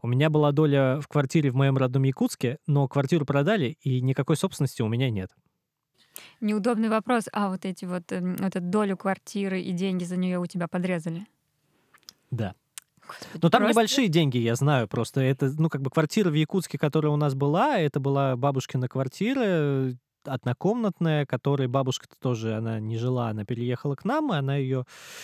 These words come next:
Speaker 1: э, успешно сдавала, но, э, жилплощадь в Якутске стоит дешево, в принципе. И, э, я просто вот реально не, не знаю, какие там деньги были, но это небольшие, потому что моя доля там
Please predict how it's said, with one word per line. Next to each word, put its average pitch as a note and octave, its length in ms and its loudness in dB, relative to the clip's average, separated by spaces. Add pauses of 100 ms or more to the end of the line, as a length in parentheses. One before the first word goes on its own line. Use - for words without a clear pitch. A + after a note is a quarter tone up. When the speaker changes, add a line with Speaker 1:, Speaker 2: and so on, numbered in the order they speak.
(300)
Speaker 1:
э, B2+ 40 0
успешно B2 760 0
сдавала, C#3 500 2
но, C3 240 0 (420)
э, B2 440 0
жилплощадь C3 420 -2
в - 40 -4
Якутске - 340 -6
стоит C3+ 260 -2
дешево, A2+ 380 -6 (140)
в - 120 -20
принципе. - 460 -8 (320)
И, A#2+ 720 2
э, A#2 520 -2
я B2+ 200 -2
просто C3+ 400 0 (140)
вот A2+ 160 -4 (100)
реально A#2+ 380 0
не, G2+ 200 -6
не A2+ 160 -4
знаю, G#2+ 280 -4
какие G#2+ 320 -8
там G2 280 -8
деньги A2+ 320 -4
были, G3 220 -2
но C#3 140 2
это C#3+ 160 -2
небольшие, C3 400 -2
потому B2+ 240 -2
что - 120 -6
моя B2+ 220 0
доля A#2 540 -2
там G2+ 240 -12